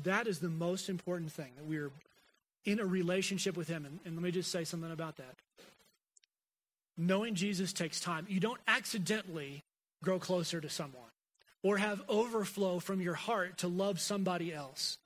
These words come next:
Because, y'all, we are naturally wanting a certain thing out of our relationships. And unless we're with Jesus and he is transforming us and filling us and giving us confidence to be sacrificial, it isn't gonna happen.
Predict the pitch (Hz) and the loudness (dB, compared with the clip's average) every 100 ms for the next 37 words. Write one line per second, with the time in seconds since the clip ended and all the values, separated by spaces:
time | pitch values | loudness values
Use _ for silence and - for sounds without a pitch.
0 | _ _ - 196 175 202 185 214 175 165 | _ _ -2 0 2 2 2 2 0 0
1 | 180 196 214 202 202 175 170 156 143 - | 0 0 0 2 2 0 -2 -4 -6 -4
2 | 175 170 165 165 143 135 135 135 139 135 | -2 -2 -2 -4 -4 -8 -10 -8 -8 -8
3 | 135 - 135 180 160 147 175 175 190 170 | -8 -10 -6 -6 -4 0 0 0 0 2
4 | 156 208 - 202 202 202 208 - - - | 2 0 0 0 2 2 0 -6 -14 -20
5 | - 160 180 160 - 175 151 - 175 202 | -6 0 2 0 -2 -2 -4 -2 0 0
6 | 202 190 175 151 - 208 214 208 202 196 | 0 0 -2 -4 0 0 2 0 -2 -4
7 | - - _ 175 185 170 147 - 190 202 | -10 -18 _ 0 2 0 -4 -2 2 2
8 | 214 226 233 220 - - _ - _ - | 2 -2 -2 -4 -6 -12 _ -20 _ -4
9 | 160 175 - 196 196 185 - 208 226 247 | -2 0 2 2 2 0 0 0 2 -2
10 | 247 - _ _ _ _ _ _ _ _ | -4 -14 _ _ _ _ _ _ _ _
11 | _ _ _ _ _ _ 160 170 185 170 | _ _ _ _ _ _ 0 2 2 0
12 | 170 156 165 - | -2 -2 -4 -8